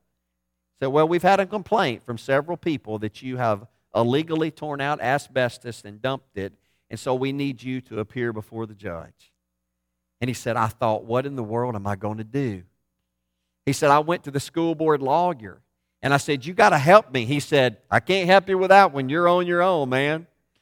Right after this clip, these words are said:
He said, "You're gonna be on your own on this one." He said, "I didn't know what I was gonna do, so I thought about it and I prayed about it." And he said, "Then the day came, and I showed up in the courtroom, and I went before the judge,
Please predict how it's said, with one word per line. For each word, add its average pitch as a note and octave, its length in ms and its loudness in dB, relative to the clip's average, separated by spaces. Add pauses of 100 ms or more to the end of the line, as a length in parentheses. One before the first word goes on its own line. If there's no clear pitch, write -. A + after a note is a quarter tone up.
(200)
He C#3+ 80 -4
said, C#3+ 240 0
"You're F3+ 100 4
gonna G3+ 140 8
be G3+ 180 10
on G#3 160 10
your G#3 120 6
own G3+ 180 10
on E3+ 140 2
this F#3 200 4
one." D#3 100 -4
He D3+ 40 0
said, D#3+ 160 2
"I E3 100 8
didn't E3+ 200 0
know D#3 100 2
what D#3+ 180 0
I D#3+ 120 2
was D3 160 -10
gonna D#3+ 240 -10
do, C3+ 240 -6
so A#2 160 -6
I A2 80 2
thought C#3 260 -4
about C#3+ 300 -2
it D3 80 -12
and C3 80 -8
I B2+ 40 -4
prayed B2+ 320 -8
about A2 300 0
it." A#2 120 -8 (300)
And B2+ 120 0
he B2+ 40 -2
said, A2 360 -4
"Then C#3+ 160 -2
the D3 80 -6
day C3+ 240 0
came, B2+ 420 -6
and G#2 100 -6
I G#2 60 -4
showed B2 280 -6
up B2 180 -6
in G#2 60 -16
the G#2 80 -18
courtroom, A#2 580 -6
and G2 80 -6
I G2 80 -2
went A#2 240 -8
before B2 360 -10
the B2+ 120 -14
judge, G2+ 640 -8